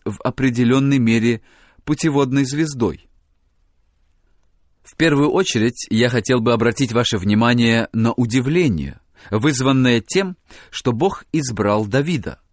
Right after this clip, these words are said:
младшего среди всех братьев, царем израильским.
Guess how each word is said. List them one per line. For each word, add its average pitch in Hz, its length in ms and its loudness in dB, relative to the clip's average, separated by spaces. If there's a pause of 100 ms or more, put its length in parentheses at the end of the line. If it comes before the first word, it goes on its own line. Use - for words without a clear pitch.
младшего 156 480 -2
среди 139 280 0
всех 135 260 -2
братьев, - 540 -2 (300)
царем 104 400 2
израильским. 123 600 -2